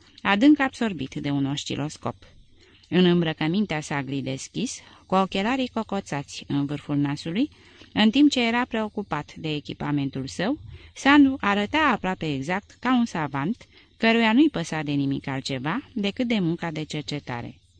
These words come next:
Numai când vorbește, agentul secret întreprinzător începe să-și facă apariția.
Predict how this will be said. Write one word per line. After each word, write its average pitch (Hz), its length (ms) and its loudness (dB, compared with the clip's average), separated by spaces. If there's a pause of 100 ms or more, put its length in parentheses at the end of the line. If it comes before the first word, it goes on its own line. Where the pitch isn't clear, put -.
(380)
Numai 269 300 8
când 277 200 6
vorbește, 165 600 -2 (140)
agentul 254 480 2
secret 147 480 -6
întreprinzător 147 960 -2
începe 180 400 -2
să-și 180 260 -4
facă 160 240 -6
apariția. 151 760 -8